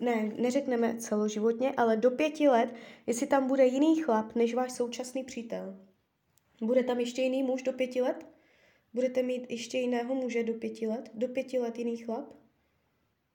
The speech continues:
Do pěti let jiný chlap? V rámci pěti let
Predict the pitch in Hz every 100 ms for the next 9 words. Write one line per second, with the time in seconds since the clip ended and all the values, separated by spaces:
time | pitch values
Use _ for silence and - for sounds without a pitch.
0 | _ _ _ _ 233 247 247 247 247 226
1 | 233 226 226 233 247 - _ _ _ _
2 | _ _ _ _ _ _ _ _ _ _
3 | _ - 208 226 247 247 302 294 262 262
4 | 247 226 233